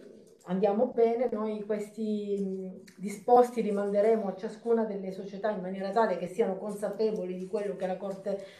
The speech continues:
ci chiede, ma mi sembra che siamo in linea soprattutto per quanto riguarda l'operazione a cui ci siamo dedicati, che era quella della liquidazione del centro Malerba, che era stata richiesta a suo tempo dalla consigliera Tedeschi,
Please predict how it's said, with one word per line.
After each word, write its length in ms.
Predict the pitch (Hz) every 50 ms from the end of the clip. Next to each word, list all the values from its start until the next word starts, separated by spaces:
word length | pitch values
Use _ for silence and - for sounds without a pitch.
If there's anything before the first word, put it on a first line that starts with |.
| - _
ci 220 | - - 311 294 285
chiede, 640 | - 254 220 196 202 202 202 240 269 - - - -
ma 140 | - 214 226
mi 100 | 247 277
sembra 420 | 285 - 226 202 202 214 226 220 214
che 100 | 220 208
siamo 600 | - - 202 175 190 196 190 185 190 185 185 - - - - -
in 180 | 233 247 247
linea 320 | 208 202 202 196 202 214 208
soprattutto 640 | - 208 180 202 196 202 - - 247 240 - 214
per 160 | 190 185 180 -
quanto 280 | - 196 190 185 208
riguarda 520 | 202 202 202 220 220 214 208 190 180 - -
l'operazione 720 | 214 196 202 208 202 202 - - 220 208 202 202 202 - - - _ _ - _ _ _ _ -
a 80 | 202 196
cui 120 | - 240 220
ci 120 | - 220
siamo 240 | - 226 208 208 202
dedicati, 520 | 196 202 202 214 - - - 180 185 -
che 100 | 220 -
era 140 | 190 196 190
quella 280 | 190 190 180 175 180 180
della 380 | 175 175 175 175 180 170 170 - - - - - -
liquidazione 640 | 208 214 - 226 220 226 226 220 - - - 214 185
del 180 | 185 185 180
centro 340 | - 208 190 185 - 214 202
Malerba, 560 | 208 226 254 247 202 190 208 214 214 220 226
che 60 | 220 190
era 120 | 175 185
stata 300 | - - 208 196 208 214
richiesta 440 | 214 226 220 226 220 185 180 - -
a 40 | 185
suo 180 | - - 202 -
tempo 260 | 214 214 190 175 196
dalla 220 | 190 180 175 170
consigliera 560 | 190 196 175 - - 208 185 214 202 180 175
Tedeschi, 800 | 170 - 247 247 208 180 165 160 160 160 - - - 220 247 247